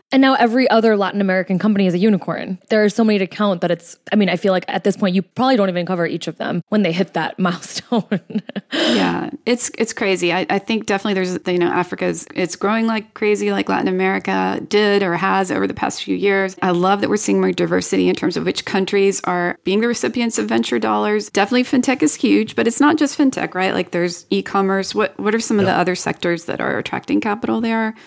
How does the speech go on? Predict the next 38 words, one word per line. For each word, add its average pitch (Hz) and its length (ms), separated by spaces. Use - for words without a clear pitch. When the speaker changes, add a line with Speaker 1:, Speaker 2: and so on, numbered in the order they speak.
Speaker 3:
Those 233 180
are - 20
the 269 80
two 208 140
biggest 160 260
ones 139 140
to 143 80
me, 135 60
'cause - 100
I 165 80
think 226 100
about 156 200
Jumia 151 520
being 143 260
a 135 180
public 143 500
tech 147 160
company 143 280
from 135 360
Africa. 135 320
They're 151 80
kind 196 120
of 180 60
like 151 100
the 143 100
Amazon 147 380
for 151 120
Africa 143 280
to 135 80
some 147 140
degree. 139 340
They 160 80
do 147 140
kind 151 160
of, 131 60
like, 135 160
payments 151 280
tech 147 220